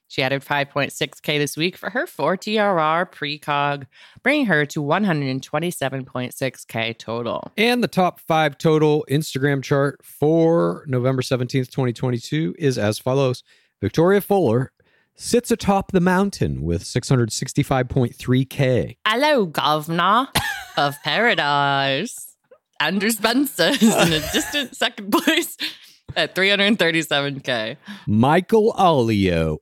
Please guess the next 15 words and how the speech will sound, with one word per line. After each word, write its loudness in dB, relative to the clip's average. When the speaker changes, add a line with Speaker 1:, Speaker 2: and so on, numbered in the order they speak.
Speaker 2:
A 4
K 2
A 2
Zaddy 0
Grocery 2
Store, 2
is 0
at -2
three 0
hundred 0
twenty -2
K 0
total. -2
Speaker 1:
His -6
paramour, 0